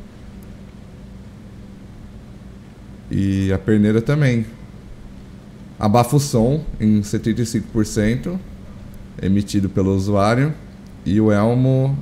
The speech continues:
aumenta a recuperação de estamina em cinco. A única coisa que eu não preciso é deixar a arma invisível. Pra mim não vai fazer sentido, vou deixar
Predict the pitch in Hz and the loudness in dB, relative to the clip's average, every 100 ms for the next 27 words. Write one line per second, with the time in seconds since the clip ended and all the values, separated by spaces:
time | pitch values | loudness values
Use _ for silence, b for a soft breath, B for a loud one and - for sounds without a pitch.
0 | - 107 104 110 113 120 117 117 - 113 | -2 2 4 4 2 2 2 2 2 2
1 | 113 110 - 113 107 113 131 - 127 143 | 2 2 2 4 6 4 2 0 2 2
2 | 143 82 - - 175 147 175 175 156 151 | 2 0 -2 -4 -2 -2 0 0 2 4
3 | 135 143 156 131 - 123 156 143 92 B | 6 6 4 2 4 4 6 4 0 B
4 | B B B - 110 110 - 110 113 120 | B B B -4 0 2 2 4 4 4
5 | 123 131 117 117 104 85 85 - - - | 4 4 6 6 6 4 0 -6 -14 -16
6 | B B B B B - - 110 107 110 | B B B B B -16 -2 2 6 6
7 | 113 117 117 120 113 127 135 113 87 87 | 6 4 4 2 2 0 0 0 2 2
8 | 92 95 - 92 95 | 0 0 0 0 0